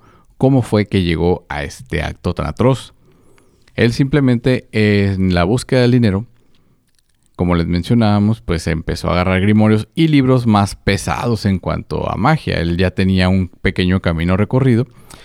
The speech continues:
Y pues tú sabes, ¿no? Que cuando andas metido en algo, de repente te empieza a salir como más alrededor de ti. No sé, eres deportista y empiezas hasta a ver en la televisión cuando cambias de canal el deporte que tú haces.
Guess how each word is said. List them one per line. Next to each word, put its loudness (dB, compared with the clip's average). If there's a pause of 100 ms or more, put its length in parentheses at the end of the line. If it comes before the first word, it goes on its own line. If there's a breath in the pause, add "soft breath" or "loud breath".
(140 loud breath)
Y -2
pues -4
tú -6
sabes, 0
¿no? 2
Que 2
cuando 2
andas 2
metido 2
en 4
algo, 2 (420 soft breath)
de 2
repente 2
te 2
empieza 0
a -4
salir 0
como 4
más 4
alrededor 2
de 0
ti. 0 (260 soft breath)
No 2
sé, 2
eres 4
deportista -2 (300 soft breath)
y 0
empiezas 0
hasta -2
a 0
ver 0
en 2
la 2
televisión 0
cuando 2
cambias 2
de 0
canal 0
el 2
deporte -4
que -20
tú -4
haces. 0